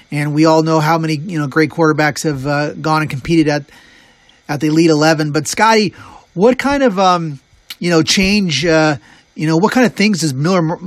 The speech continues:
Miller Moss bring to the table for the Mater Dei offense? You know, they're looking to replace, you know, two-year starter Bryce Young, who was, um, you know, is now at Alabama. Miller Moss is a, uh, a pocket passer,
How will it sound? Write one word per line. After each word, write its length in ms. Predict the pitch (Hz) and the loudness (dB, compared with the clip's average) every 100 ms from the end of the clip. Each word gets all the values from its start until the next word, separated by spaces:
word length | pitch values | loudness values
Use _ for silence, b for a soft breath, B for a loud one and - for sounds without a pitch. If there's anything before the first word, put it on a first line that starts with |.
| 208 | -12
Miller 360 | 226 165 202 175 | -6 -2 0 2
Moss 280 | 156 185 - | 2 2 0
bring 260 | 170 180 | -2 -2
to 100 | 160 | 0
the 80 | 156 | -2
table 340 | - 165 170 | 0 0 2
for 140 | 156 160 | 0 -2
the 80 | 147 | 0
Mater 260 | 156 165 | 0 2
Dei 140 | 160 151 | 2 4
offense? 640 | 156 170 175 160 - - B B B B | 4 2 -2 -6 -6 -8 B B B B
You 80 | 151 | 0
know, 40 | |
they're 120 | 160 | 2
looking 300 | 156 185 196 | 4 2 0
to 60 | 170 | 0
replace, 800 | 160 127 175 175 175 - - - b b b b b | 0 0 0 2 2 0 -6 -10 b b b b b
you 80 | |
know, 60 | 147 | -6
two-year 400 | - 202 190 180 | 0 2 4 2
starter 380 | - 180 185 170 | 2 2 4 2
Bryce 420 | 160 175 170 - | 2 2 2 0
Young, 440 | 170 170 175 175 156 B B B B B B | 0 2 2 -2 -8 B B B B B B
who 240 | - 175 160 | -2 2 4
was, 360 | 160 160 139 | 4 4 2
um, 460 | 156 151 147 139 - | 0 2 0 -2 -6
you 80 | 165 | -4
know, 60 | 151 | -4
is 120 | 143 | 0
now 140 | 165 | 0
at 60 | 165 | 2
Alabama. 760 | 165 160 156 165 170 170 170 - B B B | 2 2 2 0 0 0 -2 -4 B B B
Miller 240 | 165 220 214 | 0 2 4
Moss 340 | 196 208 - | 4 2 2
is 160 | 190 151 | -4 0
a, 360 | 165 156 156 | 2 2 0
uh, 400 | 147 143 139 139 - | -2 -2 -4 -4 -8
a 60 | |
pocket 420 | - 202 202 208 | -2 0 2 0
passer, 640 | - 190 185 - 190 190 | 0 2 2 0 0 0